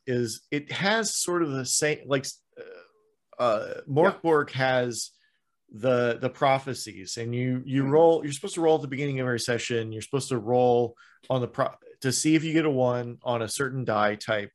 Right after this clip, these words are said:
Speaker 1: and the die type will determine how long the world will generally last. And once you get to seven prophecies fulfilled, the world ends, right? And, and in, uh, Cyborg,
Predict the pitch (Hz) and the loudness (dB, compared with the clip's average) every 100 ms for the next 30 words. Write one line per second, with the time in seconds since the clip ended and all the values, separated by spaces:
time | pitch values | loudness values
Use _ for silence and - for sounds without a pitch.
0 | _ - 120 113 107 117 117 - 120 117 | _ -8 -6 -4 0 2 2 2 0 0
1 | 113 113 110 110 113 104 110 113 110 101 | -6 -6 -6 -8 -8 -8 -6 -2 -2 -4
2 | 107 101 _ _ - _ _ 127 113 113 | -8 -14 _ _ -20 _ _ -2 2 4
3 | 117 107 110 - - 127 113 104 101 98 | 2 0 -6 -8 -10 -6 -6 -4 -2 -2
4 | 104 107 - 113 120 139 127 139 139 123 | -4 -8 -8 -6 -4 -4 0 0 0 -4
5 | - - 143 135 139 127 120 113 _ _ | -4 0 2 2 0 -4 -6 -10 _ _
6 | _ _ _ - 143 143 151 - 127 110 | _ _ _ 0 2 2 0 -4 -4 -4
7 | 113 110 98 - - - 120 - 202 156 | -4 -4 -6 -8 -12 -12 -12 2 4 6
8 | 127 127 123 113 117 110 113 139 139 107 | 4 2 -2 -2 2 0 0 -4 -4 -4
9 | 90 - - - 113 107 110 - _ - | -8 -16 -18 -10 -6 -4 -6 -12 _ -20
10 | _ _ _ _ _ _ _ - 151 151 | _ _ _ _ _ _ _ -4 -4 -4
11 | - 147 139 139 - _ _ _ 156 147 | 0 2 2 0 -10 _ _ _ 0 2
12 | 139 131 127 _ - 123 117 202 226 147 | 0 -2 -6 _ -4 -2 0 4 4 4
13 | 143 123 113 | 2 2 -2